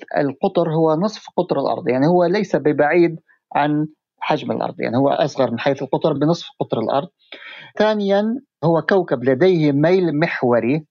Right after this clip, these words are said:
بنحو خمسة وعشرين درجة، ما يجعل هناك فصول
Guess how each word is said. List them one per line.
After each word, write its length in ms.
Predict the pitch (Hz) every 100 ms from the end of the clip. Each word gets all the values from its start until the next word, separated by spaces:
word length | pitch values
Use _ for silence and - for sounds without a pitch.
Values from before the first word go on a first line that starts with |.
| _
بنحو 320 | 170 151 -
خمسة 300 | 135 165 151
وعشرين 380 | 127 123 139 127
درجة، 360 | 127 110 95 104 - - _
ما 140 | 160
يجعل 400 | 202 233 226 160
هناك 380 | 135 135 170 185 185
فصول 400 | 175 165 190 185